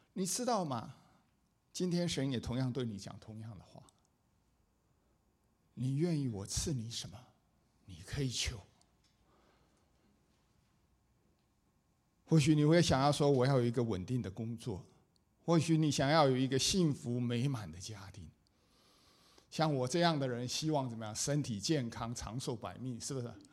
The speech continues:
<laughs> 少年人呢，希望名列前茅，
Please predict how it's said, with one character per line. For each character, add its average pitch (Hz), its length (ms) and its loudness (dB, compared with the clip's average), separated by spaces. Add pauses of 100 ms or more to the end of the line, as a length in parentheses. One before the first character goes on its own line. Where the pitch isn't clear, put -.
(760)
<laughs> - 1400 -14
少 262 340 12
年 214 220 10
人 175 240 10
呢， 170 140 8
希 196 260 4
望 180 200 8
名 151 300 6
列 202 240 12
前 139 300 2
茅， 127 400 2